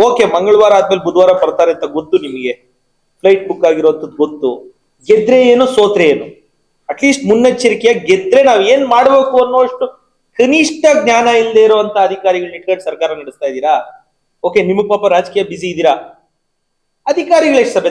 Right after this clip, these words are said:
ತಗೊಂಡಿದ್ದಾರೆ? ಬರ್ತಾರೆ ಅಂದಿದ ತಕ್ಷಣ ಹೋಗಲ್ ರಿಸೀವ್ ಮಾಡ್ಕೊಂಡು, ಫ್ಲೈಟ್ ಹಿಂಗ್ ಹಿಡ್ಕೊಂಡು, ಅಲ್ಲಿಂದ ಕರ್ಕೊಂಡ್ಬಂದು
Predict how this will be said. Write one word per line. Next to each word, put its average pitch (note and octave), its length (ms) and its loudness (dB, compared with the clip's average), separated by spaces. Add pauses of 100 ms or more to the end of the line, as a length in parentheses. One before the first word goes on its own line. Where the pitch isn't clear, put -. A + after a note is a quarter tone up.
ತಗೊಂಡಿದ್ದಾರೆ? A#2+ 500 -10 (3250)
ಬರ್ತಾರೆ G#3 340 0
ಅಂದಿದ G#3 220 -2
ತಕ್ಷಣ G3+ 240 -4 (100)
ಹೋಗಲ್ G3 320 2
ರಿಸೀವ್ G3 300 -6
ಮಾಡ್ಕೊಂಡು, G3+ 420 -2 (500)
ಫ್ಲೈಟ್ E3 280 -4
ಹಿಂಗ್ E3 160 -10
ಹಿಡ್ಕೊಂಡು, G#3 380 -4 (420)
ಅಲ್ಲಿಂದ E3 300 -2 (120)
ಕರ್ಕೊಂಡ್ಬಂದು F3 580 0